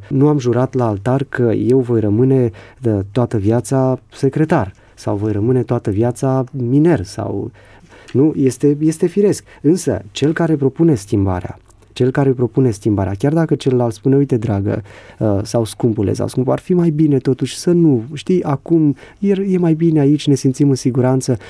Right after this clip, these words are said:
da, dar știi, uite, pasiunea mea și simt că mă voi realiza profesional”, este, este, este un moment foarte delicat.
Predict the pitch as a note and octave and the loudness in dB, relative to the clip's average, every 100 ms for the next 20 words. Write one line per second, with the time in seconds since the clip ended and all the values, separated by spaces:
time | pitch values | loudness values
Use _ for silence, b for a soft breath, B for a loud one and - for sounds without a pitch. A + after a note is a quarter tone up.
0 | B F#3 F#3+ E3+ - F3+ E3+ E3 D3 D3 | B 0 2 0 0 0 2 0 -2 -4
1 | - E3 D#3 C#3+ D#3+ D3 - C#3+ C3 B | -2 0 2 2 2 -2 0 0 0 B
2 | - F3 E3+ E3 C#3+ C3+ C3+ C3+ B2+ D3+ | -4 -2 0 2 2 2 2 2 2 -2
3 | - C3 A#2+ C3 C3+ C3+ B B B D3+ | -2 -2 -2 0 0 0 B B B -2
4 | C#3+ - D#3+ E3+ D3+ D3 D#3+ D#3 D#3+ C#3+ | 0 2 2 2 0 2 2 2 0 0
5 | D#3 D3 D3 E3 F3+ F3+ D#3 B2+ G2+ G2 | 2 2 2 0 0 0 0 2 0 -2
6 | F#2+ | -4